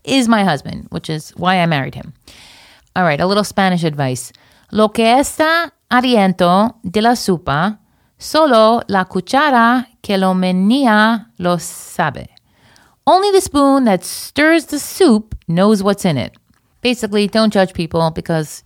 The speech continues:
you're not in their soup. Also, don't speak Spanish if you don't know Spanish.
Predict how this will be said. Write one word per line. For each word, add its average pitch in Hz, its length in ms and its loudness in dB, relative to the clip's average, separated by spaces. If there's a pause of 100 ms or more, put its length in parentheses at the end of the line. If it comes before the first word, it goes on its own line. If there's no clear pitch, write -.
(180)
you're 190 160 0
not 180 200 0
in 165 80 -2
their 151 160 -4
soup. 131 280 -10 (220)
Also, 170 220 -2
don't 170 260 -2
speak - 260 -8
Spanish 143 560 -4
if - 200 -14
you 143 80 -4
don't 135 120 -4
know 131 100 -6
Spanish. - 520 -12